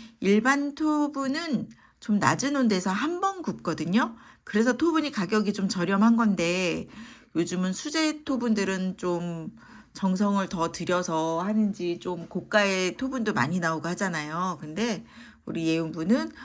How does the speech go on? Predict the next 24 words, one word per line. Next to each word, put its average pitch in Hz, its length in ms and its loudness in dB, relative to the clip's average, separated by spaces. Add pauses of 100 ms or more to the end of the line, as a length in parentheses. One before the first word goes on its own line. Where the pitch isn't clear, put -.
(200)
더 151 240 -4
단단하게 285 640 2
구워져서 160 500 -2
벌써 151 260 -2
흑 277 180 2
색깔이 269 400 0
다르죠. 143 520 -4 (340)
저온에서 302 600 2
구우면 180 540 0
흑 311 120 -4
색깔이 214 360 -2
다르거든요. 160 920 -4
소리도 311 400 -2
다르고, 139 400 -6 (460)
이 202 80 2
소리하고 190 840 2 (1500)
요 180 60 4
소리하고 196 500 2 (220)
요거는 185 320 -2
이태리 196 360 2
화분이에요. 143 600 -4
나름 196 420 4
이태리 170 340 0
화분. - 400 -4